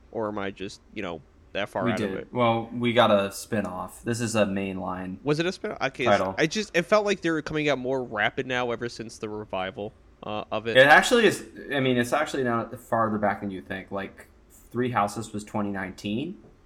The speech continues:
Speaker 2: This is twenty twenty-three, so it's a four-year gap. And then you have,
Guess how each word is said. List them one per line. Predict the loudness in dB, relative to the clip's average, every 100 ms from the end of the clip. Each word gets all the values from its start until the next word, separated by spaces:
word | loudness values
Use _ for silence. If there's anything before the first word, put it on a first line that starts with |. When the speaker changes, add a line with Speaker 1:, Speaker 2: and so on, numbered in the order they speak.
| -14
Speaker 2:
This | -10
is | -10
twenty | -4 -2 -2
twenty-three, | -2 -6 -6 -6 -6 -6
so | -8 -10
it's | -10
a | -16 -18 -20 -14
four-year | -6 -4 -4 -8 -10
gap. | -10 -6 -6 -8 -16 _ -20 _ -2
And | 2
then | 4 4
you | 0
have, | 0 2 2 -2